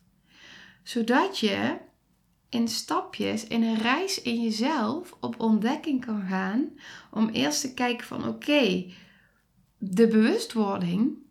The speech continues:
van waar zit ik nu, waar loop ik tegenaan, waar zijn mijn blokkades, waar zit mijn pijn, wat is mijn gedrag, wat is mijn coping, om vanuit daar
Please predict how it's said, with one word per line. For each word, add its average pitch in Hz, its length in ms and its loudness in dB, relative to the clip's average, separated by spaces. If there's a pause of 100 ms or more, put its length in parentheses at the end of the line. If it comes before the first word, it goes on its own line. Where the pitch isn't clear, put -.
(420)
van 226 240 0
waar 226 220 4
zit 262 220 0
ik - 180 -2
nu, 214 160 4
waar 220 180 4
loop 220 180 4
ik - 140 -14
tegenaan, 233 500 4
waar 220 140 4
zijn 220 180 2
mijn 208 140 0
blokkades, 220 520 0
waar 214 120 -2
zit 220 160 -4
mijn - 220 -4
pijn, 254 320 6
wat 214 140 -4
is - 140 -6
mijn 214 160 0
gedrag, 220 400 -2
wat 226 140 -4
is 214 120 -6
mijn 202 160 -2
coping, 302 720 0 (520)
om 254 180 10
vanuit 240 440 4
daar 311 640 2